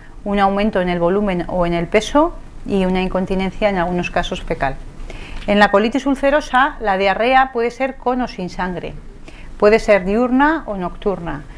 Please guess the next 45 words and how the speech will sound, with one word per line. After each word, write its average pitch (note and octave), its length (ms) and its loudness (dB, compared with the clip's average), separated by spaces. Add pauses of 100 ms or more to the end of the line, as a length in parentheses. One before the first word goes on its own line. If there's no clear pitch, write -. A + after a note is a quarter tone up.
(240)
las F#3+ 160 2
deposiciones G3 540 -2
son A3+ 140 0
de G3+ 100 2
pequeño G3 340 0
volumen, B3+ 460 4
en G#3 100 -4
po-, - 180 -6
en F#3+ 140 -4
porciones F#3+ 420 -4
escasas. C#4+ 640 2 (380)
Suele A#3 260 8
haber A3+ 200 8
esputos G3+ 600 -2
rectales, A#3+ 540 4
generalmente F#3+ 440 -2
de F#3 120 2
moco F#3+ 200 0
y G3+ 60 4
de G#3 80 2
sangre, C4+ 480 2 (580)
tenesmo G3+ 460 2
rectal, C4+ 560 6
urgencia G#3+ 560 -2
a - 20 2
la F#3+ 60 2
hora G3 140 4
de G3+ 160 4
defecar B3+ 640 4
y G#3+ 100 -2
dolor F#3+ 220 2
abdominal, A3+ 580 2
aunque G#3 280 -2
es G#3+ 120 -4
menos G3 280 -6
característico G3 720 -4
que G3+ 100 -6
en F3 120 -4
el F3 160 -6
Crohn. D#3+ 320 -2 (240)
Eh, F#3+ 80 -4
luego F#3+ 200 4
veréis F#3+ 180 2
las F#3 140 -2
diferencias. F3 600 -6